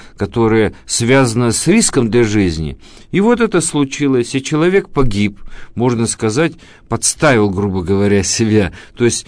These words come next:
<laughs> не, не оценил, а, степень опасности, вот и где-то гордынюшка взыграла, где-то какая-то беспечность,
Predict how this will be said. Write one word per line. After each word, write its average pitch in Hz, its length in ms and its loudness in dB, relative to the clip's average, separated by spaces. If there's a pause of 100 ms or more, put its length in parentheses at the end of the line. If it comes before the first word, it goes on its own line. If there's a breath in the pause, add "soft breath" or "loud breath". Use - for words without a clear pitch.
(200 loud breath)
<laughs> - 260 2
не, 123 300 2
не 131 160 2
оценил, 170 600 2 (320 loud breath)
а, - 180 -10 (140)
степень 131 420 0
опасности, 131 720 0
вот 117 220 0
и 117 100 0
где-то 110 300 -4
гордынюшка 117 720 2
взыграла, 117 640 2
где-то 104 260 -4
какая-то 95 440 -4
беспечность, 127 880 -4